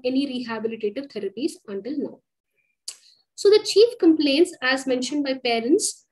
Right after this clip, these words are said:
where, uh, the child doesn't make eye contact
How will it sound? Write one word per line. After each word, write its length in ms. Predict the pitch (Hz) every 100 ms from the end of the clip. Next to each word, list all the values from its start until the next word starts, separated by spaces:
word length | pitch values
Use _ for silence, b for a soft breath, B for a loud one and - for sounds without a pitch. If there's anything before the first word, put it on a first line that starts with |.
| -
where, 340 | 226 233 240 -
uh, 100 | 247
the 140 | 262
child 380 | - 302 311 233
doesn't 360 | 233 226 339
make 220 | 330 330 302
eye 180 | 269
contact 520 | 269 285 285 311 349